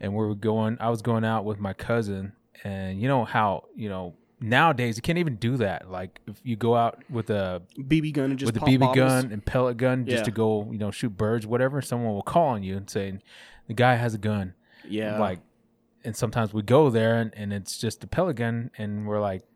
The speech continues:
Speaker 1: you know, that, that's okay. Like, I used to do that, do that back in the day.
Speaker 2: I know, as long
Speaker 1: But
Speaker 2: as they're not in, in, like, a
Speaker 1: Yeah,
Speaker 2: housing
Speaker 1: yeah.
Speaker 2: community, but as long as they walk away from their house and they're just shooting towards a random hill,
Speaker 1: Yeah.
Speaker 2: I'm fine with it too.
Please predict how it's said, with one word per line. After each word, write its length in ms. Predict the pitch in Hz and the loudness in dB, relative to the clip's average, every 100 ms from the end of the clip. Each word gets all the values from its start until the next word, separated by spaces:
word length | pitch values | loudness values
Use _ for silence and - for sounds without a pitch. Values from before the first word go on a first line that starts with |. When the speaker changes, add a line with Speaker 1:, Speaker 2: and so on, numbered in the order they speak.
| - | -14
Speaker 1:
you 120 | 101 | -8
know, 220 | 117 165 151 | -4 -4 0
that, 200 | 185 180 | -2 0
that's 200 | 202 208 | -2 -2
okay. 360 | - 247 143 | -2 -2 -2
Like, 200 | 95 95 | -2 -2
I 60 | 98 | 0
used 180 | 139 - | -2 0
to 80 | |
do 100 | 143 | 6
that, 280 | 175 156 135 | 6 4 0
do 120 | 123 | 2
that 180 | 190 170 | 4 4
back 200 | 147 165 | 4 2
in 60 | 165 | 2
the 80 | 143 | -2
day. 280 | 120 160 92 | 0 -2 -2
Speaker 2:
I 40 | |
know, 140 | 220 156 | 0 0
as 100 | 120 | 2
long 120 | 156 | 4
Speaker 1:
But 60 | 156 | 4
Speaker 2:
as 60 | |
they're 80 | 151 | 4
not 200 | 156 156 | 2 4
in, 100 | 147 - | 2 0
in, 260 | 147 135 | -2 -2
like, 140 | 135 123 | 2 6
a 20 | |
Speaker 1:
Yeah, 120 | 160 | 6
Speaker 2:
housing 260 | 190 214 156 | 6 4 4
Speaker 1:
yeah. 80 | 120 | 2
Speaker 2:
community, 380 | 131 123 131 | 2 0 0
but 160 | 160 135 | -2 -2
as 80 | 131 | 0
long 160 | 170 | 0
as 80 | 185 | 0
they 100 | 170 | 2
walk 320 | 151 165 165 | 2 0 -2
away 220 | 143 135 180 | -2 0 -2
from 160 | 180 | -2
their 140 | 147 127 | -4 -2
house 300 | 170 214 - | -4 -4 -4
and 80 | |
they're 100 | 151 | -4
just 180 | 151 139 | -2 -2
shooting 280 | - 190 151 | -2 -2 -4
towards 220 | 170 160 | -2 -2
a 60 | 143 | -2
random 280 | 151 156 135 | 0 0 0
hill, 300 | 139 190 240 | 0 -2 0
Speaker 1:
Yeah. 320 | 117 110 85 | 2 2 2
Speaker 2:
I'm 140 | 110 190 | 0 0
fine 260 | 131 127 | 0 0
with 120 | 123 143 | -2 -4
it 120 | - | -6
too. 240 | 107 76 | -6 -6